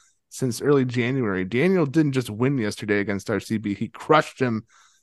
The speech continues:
six one, seven five. I mean, beat me, Berrettini, beat me, show me. I, if I lose, then fine. But this is just way too generous,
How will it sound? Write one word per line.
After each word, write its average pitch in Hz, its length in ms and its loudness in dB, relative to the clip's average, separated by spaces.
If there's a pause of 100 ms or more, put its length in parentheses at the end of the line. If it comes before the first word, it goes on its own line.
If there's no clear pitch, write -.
(120)
six - 360 2
one, 139 220 4
seven 123 320 0
five. 110 560 4 (1500)
I 139 140 0
mean, 143 420 0 (440)
beat 220 240 8
me, 110 240 -2 (120)
Berrettini, 123 600 2 (140)
beat 139 240 6
me, 98 200 -4 (120)
show 135 260 4
me. 104 240 0 (160)
I, 147 160 4 (280)
if 127 320 -4
I 151 100 8
lose, 190 500 8
then 139 140 2
fine. 95 360 0 (280)
But 117 220 2 (120)
this 139 420 2
is 160 120 0
just 139 460 0 (640)
way 113 340 4
too 131 260 0
generous, 107 640 -2